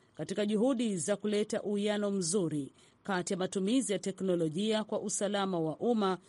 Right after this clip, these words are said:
na kuhifadhi hati za kibinafsi.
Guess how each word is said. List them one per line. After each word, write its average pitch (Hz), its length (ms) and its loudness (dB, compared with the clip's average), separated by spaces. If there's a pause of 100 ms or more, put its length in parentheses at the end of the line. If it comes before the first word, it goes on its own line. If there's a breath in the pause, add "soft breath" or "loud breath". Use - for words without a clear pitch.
(200 loud breath)
na 202 100 -2
kuhifadhi 226 580 0
hati 202 480 -2
za 139 200 -4
kibinafsi. 143 840 -4